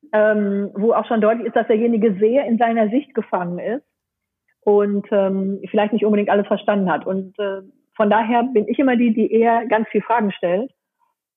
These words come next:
ähm, weil ich dann für mich was lerne und, ähm, oft erst verstehe, was da alles so hintersteckt.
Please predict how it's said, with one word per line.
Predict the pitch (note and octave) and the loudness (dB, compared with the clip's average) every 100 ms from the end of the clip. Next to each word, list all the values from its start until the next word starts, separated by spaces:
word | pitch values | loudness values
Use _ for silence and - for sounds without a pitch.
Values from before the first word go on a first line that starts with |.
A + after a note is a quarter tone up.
| _ _ - | _ _ -4
ähm, | F#3+ F#3+ F#3+ | -4 -4 -2
weil | F#3 F3+ | 0 0
ich | G3+ - | -2 0
dann | G#3 G#3 | 2 2
für | - | 2
mich | G#3+ A3+ | 0 0
was | D4 | -4
lerne | - C4+ C4+ D4 - _ | -2 -2 -2 -4 -8 _
und, | G#3+ G#3+ G#3+ G#3+ | 0 2 2 2
ähm, | G3+ G3+ G3+ | 0 -2 -2
oft | - F#3+ | -4 -4
erst | - G#3+ - | -2 -2 0
verstehe, | F3+ - G3+ F#3+ | -2 2 2 2
was | F#3+ - | 0 0
da | |
alles | C#3 F3 | 0 0
so | E3+ | 0
hintersteckt. | F3+ D3+ - - | -2 -4 -14 -20